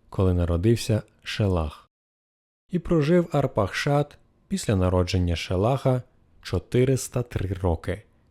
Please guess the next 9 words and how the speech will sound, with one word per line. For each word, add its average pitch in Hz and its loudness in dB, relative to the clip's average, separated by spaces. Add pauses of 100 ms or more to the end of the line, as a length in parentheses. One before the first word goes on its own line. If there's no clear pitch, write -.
(240)
і 110 -2
породив 98 0 (360)
синів 87 -2
та 98 -6
дочок. - -4 (920)
Шелах 180 0
прожив 123 2 (420)
тридцять - -4 (200)
років 104 -2